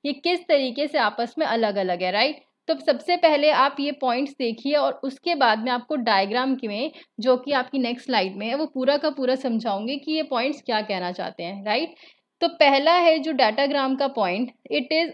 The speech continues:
a connectionless service। जो डेटाग्राम पैकेट स्विचिंग है आपकी, ये एक कनेक्शनलेस सर्विस है, मतलब दो कम्युनिकेशन डिवाइसेज जो हैं आपस में, for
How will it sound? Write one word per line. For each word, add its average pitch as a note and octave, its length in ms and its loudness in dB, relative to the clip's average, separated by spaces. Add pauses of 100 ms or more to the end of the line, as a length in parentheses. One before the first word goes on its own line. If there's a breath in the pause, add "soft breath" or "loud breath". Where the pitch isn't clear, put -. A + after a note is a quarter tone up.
a A#3 80 2 (140)
connectionless B3 680 -2 (100)
service। F3 360 -2 (360 soft breath)
जो D#4+ 120 2
डेटाग्राम C#4+ 640 2
पैकेट B3 380 0
स्विचिंग A#3 380 -6
है A3 120 0
आपकी, F3+ 340 -2
ये D#4+ 200 2
एक D#4+ 160 -4
कनेक्शनलेस B3+ 640 -2
सर्विस G3+ 460 -4
है, C4 60 -2
मतलब A#3+ 480 0 (320 loud breath)
दो D4+ 260 4
कम्युनिकेशन C#4 720 0
डिवाइसेज A3 520 0
जो A3+ 140 -2
हैं G#3+ 160 -2
आपस F#3+ 460 -4
में, F3+ 220 -6 (760)
for A#3 100 2